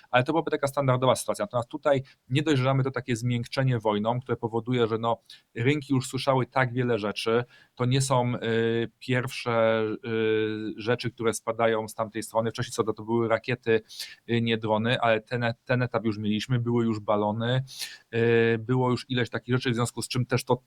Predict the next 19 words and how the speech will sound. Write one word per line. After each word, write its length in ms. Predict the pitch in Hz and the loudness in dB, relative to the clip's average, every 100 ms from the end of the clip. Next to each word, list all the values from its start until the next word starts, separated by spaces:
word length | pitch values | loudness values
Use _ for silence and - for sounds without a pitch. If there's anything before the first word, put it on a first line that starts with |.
| _ | _
trochę 460 | - 131 135 147 131 | 0 4 4 4 2
jakby 500 | 127 117 120 120 117 - _ - | 2 0 0 0 -2 -4 _ -2
łagodzi 540 | 120 120 117 123 113 | 4 4 4 0 0
te 180 | - 113 | 0 0
efekty. 320 | 107 110 139 | 0 -2 -2
Do 60 | 135 | -2
tego, 200 | 131 127 | 0 0
jeżeli 200 | 117 117 | 0 -2
sobie 220 | 120 117 | -2 -4
dołożymy, 800 | 113 117 120 120 127 120 113 107 - - - - - _ | 0 0 2 2 0 0 0 -2 -6 -20 -18 -18 -18 _
y, 400 | 120 120 117 117 107 | 2 4 4 2 2
to, 160 | 127 | 2
że 180 | 113 120 | 4 2
w 80 | 113 | 0
ogóle 320 | 120 131 127 | 0 2 2
była, 520 | 113 120 120 113 113 - | 2 2 4 4 4 0
y, 180 | 120 113 | -2 -2
eskalacja 640 | 120 - 120 123 123 123 | -4 -2 2 2 2 0
ataku, 600 | 110 107 123 117 113 101 | -2 0 0 0 -2 -4